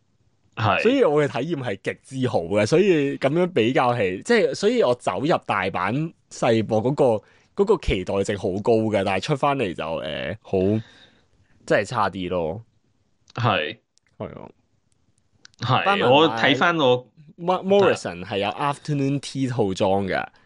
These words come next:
Speaker 2: 畀你買返屋企係十
Speaker 1: 哦，OK。
Speaker 2: 磅左右嘅。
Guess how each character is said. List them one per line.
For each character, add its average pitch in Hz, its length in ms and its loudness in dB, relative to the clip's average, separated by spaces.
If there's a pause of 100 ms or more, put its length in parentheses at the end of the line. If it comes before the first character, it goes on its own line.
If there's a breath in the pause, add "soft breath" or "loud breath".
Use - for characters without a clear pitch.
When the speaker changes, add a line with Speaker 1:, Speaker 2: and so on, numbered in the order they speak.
(160)
Speaker 2:
畀 135 120 2
你 151 60 2
買 101 240 0
返 113 200 -2
屋 120 60 2
企 110 60 0
係 104 360 2
十 98 160 2
Speaker 1:
哦， - 20 0
OK。 98 260 -2
Speaker 2:
磅 90 100 -8
左 87 240 -6
右 92 80 -2 (180)
嘅。 64 140 -10